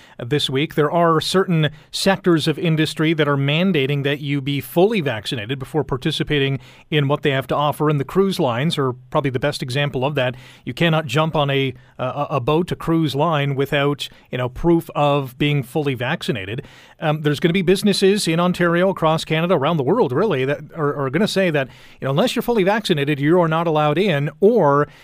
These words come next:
you know, we'll still cater to you, but, you know, we'll give you your order of food or whatever the case is, you know, through the side door or through this delivery window or,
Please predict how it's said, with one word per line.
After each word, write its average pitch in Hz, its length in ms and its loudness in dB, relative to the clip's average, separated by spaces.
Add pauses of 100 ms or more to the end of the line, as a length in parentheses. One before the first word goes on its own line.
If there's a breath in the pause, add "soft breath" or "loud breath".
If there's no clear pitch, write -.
(120 soft breath)
you - 40 -8
know, 143 80 0
we'll 170 160 2
still 302 220 -2
cater 311 360 -2
to 208 140 -4
you, 160 240 2
but, 160 240 0
you 180 100 0
know, 156 80 0
we'll 151 120 2
give 160 260 0
you 196 140 0
your 156 440 2 (280 soft breath)
order 175 300 4
of 147 80 0
food 190 280 2
or 147 40 4
whatever 147 260 0
the 147 80 0
case 151 320 -2
is, 156 480 0
you 151 100 -10
know, 120 80 -8
through 185 240 2
the 165 100 2
side 160 400 0
door 101 260 -2
or 110 40 -2
through 160 200 0
this 143 200 0
delivery 147 500 0
window 139 420 0
or, 131 180 -2